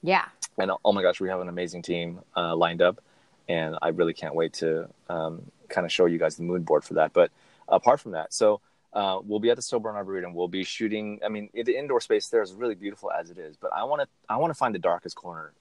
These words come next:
Speaker 2: in there, and I wanna show you how to create a naturally lit aesthetic in a very, very dark corner. And so you can get those getting ready photos, and you don't have to run outside. You know, uh, one objection that I had from a bride, uh, early on was that,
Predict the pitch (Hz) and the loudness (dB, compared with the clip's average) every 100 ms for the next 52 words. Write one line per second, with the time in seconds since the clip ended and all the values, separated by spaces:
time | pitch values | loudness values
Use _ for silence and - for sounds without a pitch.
0 | - 87 78 71 - 95 98 107 110 - | -12 -10 -10 -10 -8 -2 2 4 2 4
1 | 107 95 90 87 - _ _ 92 90 - | 6 6 4 -2 -4 _ _ 2 2 2
2 | 98 90 85 90 87 - 87 85 82 - | 0 0 0 -4 -6 -4 -2 -2 -4 0
3 | 90 78 - 92 90 - 92 87 90 90 | 0 0 -2 -8 -8 -2 -2 0 2 2
4 | 85 82 82 78 - - 78 76 - _ | 2 -2 0 -2 -2 -8 -8 -8 -18 _
5 | _ _ _ 98 98 90 101 98 107 117 | _ _ _ -2 0 0 0 0 2 2
6 | 120 104 98 90 87 85 - 85 80 80 | 2 0 0 0 2 2 2 0 0 -2
7 | 90 92 104 107 98 - 95 - _ _ | -2 0 0 0 -6 -6 -10 -10 _ _
8 | - 95 95 87 - - 85 82 82 82 | 0 2 2 0 -2 0 0 0 -2 -6
9 | 87 101 87 85 85 71 - 101 107 110 | -8 -10 -8 -8 -6 -6 -6 2 2 2
10 | 92 98 90 95 87 90 90 - 85 87 | -4 -4 -4 -4 -6 -4 -8 -6 -6 2
11 | 101 107 90 - _ 85 82 - 90 90 | 2 2 -2 -10 _ -12 -8 -4 -4 -4
12 | 87 98 104 90 - 85 | -4 -4 -4 -4 0 -2